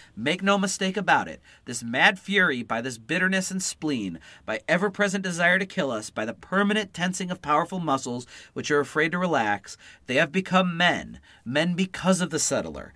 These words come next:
who wants to make beasts of burden of them, because of him and against him. Uh, two, two, two, two, two, two.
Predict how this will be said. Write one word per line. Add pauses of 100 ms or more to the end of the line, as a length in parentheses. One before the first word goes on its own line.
(200)
who
wants
to
make
beasts
of
burden
of
them, (260)
because
of
him
and
against
him. (2250)
Uh,
two,
two,
two,
two,
two,
two.